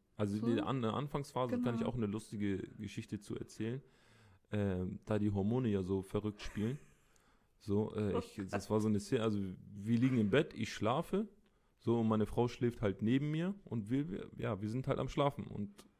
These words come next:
Speaker 1: alles ist soweit gut und ich war im Tiefschlaf, ich war also nicht wach. So, und dann kriege ich im Schlaf auf einmal eine Backpfeife. <laughs> So richtig,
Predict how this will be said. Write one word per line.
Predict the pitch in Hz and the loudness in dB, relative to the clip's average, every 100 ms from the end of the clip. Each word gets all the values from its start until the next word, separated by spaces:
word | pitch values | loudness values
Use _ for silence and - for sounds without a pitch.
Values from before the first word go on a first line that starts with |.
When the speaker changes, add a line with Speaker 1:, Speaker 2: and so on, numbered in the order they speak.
| _ | _
Speaker 1:
alles | - 110 123 123 | -4 -2 0 -4
ist | - | -4
soweit | 123 120 117 | -2 -2 -2
gut | 135 - 107 | -2 -2 -4
und | 104 101 - - - - _ _ _ _ - | -6 -6 -10 -20 -20 -20 _ _ _ _ -12
ich | 98 | 0
war | 120 110 | 2 2
im | 113 | 2
Tiefschlaf, | 143 - 101 98 - | 0 0 -4 -6 -8
ich | 98 | -2
war | 107 | 2
also | 101 101 | 2 2
nicht | 117 - | 0 2
wach. | 101 78 - _ - - - - | 0 0 -6 _ -20 -20 -20 -20
So, | - 110 | -2 2
und | 110 117 | 2 2
dann | 120 113 - | 0 -2 -6
kriege | - 131 127 | -4 0 0
ich | - - | -2 -4
im | 135 151 | -2 0
Schlaf | - 131 139 185 - _ _ _ _ _ _ - | 0 0 0 -2 -6 _ _ _ _ _ _ -4
auf | 110 | 0
einmal | 131 | 0
eine | 120 | 0
Backpfeife. | 151 - - 87 - - | -2 -4 -4 -4 -6 -2
<laughs> | - 294 - - - - 523 - - 508 - - 427 - 269 - - 453 - _ _ _ _ _ _ _ _ _ _ _ - | 2 2 0 -20 -4 2 2 2 -2 -2 -2 -10 -10 -8 -4 -6 -6 -18 -18 _ _ _ _ _ _ _ _ _ _ _ -4
So | 127 | 0
richtig, | - - | 0 -2